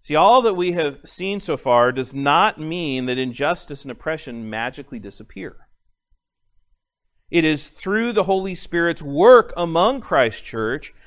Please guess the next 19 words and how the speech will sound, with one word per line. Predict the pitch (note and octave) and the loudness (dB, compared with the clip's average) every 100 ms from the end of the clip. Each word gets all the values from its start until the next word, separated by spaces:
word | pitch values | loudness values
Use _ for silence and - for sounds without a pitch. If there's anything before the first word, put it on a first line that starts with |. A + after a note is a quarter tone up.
| - | -16
that | D3 | -10
the | D3 | -8
sin | D3+ D#3 D#3+ | -8 -4 -4
of | E3+ - | -4 0
partiality | E3 D3+ - D3+ C#3+ E3 F#3+ E3+ - B2+ B2+ | 2 2 -2 -4 0 2 2 0 -4 -8 -4
is | B2 B2 - | -2 -4 -6
confronted | - C#3+ - D#3 F#3 F3 A2+ A#2+ C#3+ - - - | -12 -12 -6 -4 -4 -4 -4 -4 -8 -16 -20 -12
and | C3+ C3 | -10 -8
challenged | - D3 F#3 D#3+ G#2 A2 C#3 - _ _ _ | -6 -2 0 0 -4 -8 -12 -18 _ _ _
and | A2+ A#2+ | -14 -12
corrected. | D3+ D3+ G#3+ - G#2+ - - - _ _ _ _ _ _ _ _ _ _ _ _ - | -6 0 0 0 -10 -12 -20 -20 _ _ _ _ _ _ _ _ _ _ _ _ -16
For | - | -10
example, | C3+ A#2 E3 D#3+ B2+ | -8 -4 -4 -2 -4
let's | C3 B2 - | -2 -4 -6
turn | - G2+ A2+ | -12 -10 -10
to | - A#2 | -12 -8
Acts | G2 G#2+ - | -6 -6 -10
chapter | - F#2 - - | -12 -12 -12 -14
six. | - G#3 E3 - - - | -4 -2 -2 -6 -16 -16